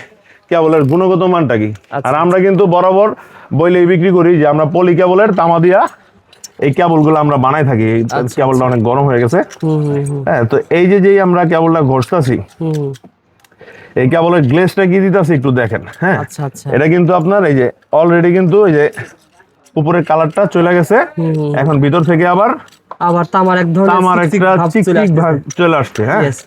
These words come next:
Speaker 2: চুম্বকের
Speaker 1: আর
Speaker 2: সাথে যেরকম চিক, চিক
Speaker 1: আরেকটা
Speaker 2: দানা থাকে,
Speaker 1: জিনিস,
Speaker 2: সেরকম
Speaker 1: হ্যাঁ,
Speaker 2: দানা।
Speaker 1: আরেকটা জিনিস বলে, বলে দিই, আমাদের কেবলে,
Speaker 2: হুম, হুম।
Speaker 1: ইপি কেবলে
Speaker 2: হুম, হুম।
Speaker 1: যদি কোনো ইলেকট্রিক মিস্ত্রি ভাই বা কোনো দোকানদার ভাই বা কোনো ইঞ্জিনিয়ার ভাই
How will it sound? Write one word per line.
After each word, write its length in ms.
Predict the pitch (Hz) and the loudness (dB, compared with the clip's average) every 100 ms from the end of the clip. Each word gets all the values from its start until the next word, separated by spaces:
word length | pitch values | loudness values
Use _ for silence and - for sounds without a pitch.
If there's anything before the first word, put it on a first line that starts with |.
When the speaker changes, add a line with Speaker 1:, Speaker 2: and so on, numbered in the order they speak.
| _ - - | _ -18 -4
Speaker 2:
চুম্বকের 240 | 233 131 | 0 2
Speaker 1:
আর 100 | 131 | 0
Speaker 2:
সাথে 180 | 220 226 | 0 0
যেরকম 260 | 226 220 214 | 0 0 -2
চিক, 220 | - 226 - | -4 -10 -10
চিক 80 | - - | -12 -4
Speaker 1:
আরেকটা 300 | 151 190 202 | 0 0 0
Speaker 2:
দানা 120 | 190 | 0
থাকে, 120 | 190 | 2
Speaker 1:
জিনিস, 180 | 196 190 | 0 0
Speaker 2:
সেরকম 180 | 196 175 | -2 -2
Speaker 1:
হ্যাঁ, 120 | 131 | 0
Speaker 2:
দানা। 240 | 147 127 113 - | 0 -2 -6 -12
Speaker 1:
আরেকটা 320 | - 156 156 180 | -4 -2 0 2
জিনিস 240 | 190 185 | 2 2
বলে, 240 | 180 185 | 2 2
বলে 300 | 165 175 185 | 2 2 2
দিই, 160 | 175 202 277 - - | 2 0 -2 -14 -10
আমাদের 380 | 131 151 165 170 | -4 -2 0 0
কেবলে, 380 | 165 175 156 117 - - _ _ | 0 0 0 -2 -4 -16 _ _
Speaker 2:
হুম, 160 | 151 139 | -12 -8
হুম। 140 | 135 120 _ - - | -10 -12 _ -8 -2
Speaker 1:
ইপি 220 | 180 202 | 0 2
কেবলে 340 | 175 147 110 92 - - | 0 2 0 -4 -8 -10
Speaker 2:
হুম, 120 | 151 | -8
হুম। 140 | 135 120 _ _ | -8 -14 _ _
Speaker 1:
যদি 520 | 127 160 165 208 208 214 - _ _ - | -2 0 2 2 2 -2 -8 _ _ -6
কোনো 260 | 160 180 | -2 0
ইলেকট্রিক 440 | 180 180 165 170 160 | 0 0 -2 -2 -2
মিস্ত্রি 420 | 175 151 160 160 | -2 0 0 2
ভাই 340 | 151 143 156 156 - _ - | 2 2 0 -2 -8 _ -8
বা 140 | 120 127 | -2 -2
কোনো 240 | 143 143 | 0 0
দোকানদার 520 | 135 156 170 165 160 | 0 0 0 2 2
ভাই 320 | 131 135 147 - _ - - - | 2 2 0 -4 _ -20 -10 -6
বা 80 | |
কোনো 220 | 123 160 160 | -2 0 2
ইঞ্জিনিয়ার 520 | 220 208 190 185 151 | 2 2 2 2 0
ভাই 280 | 135 113 | 0 -4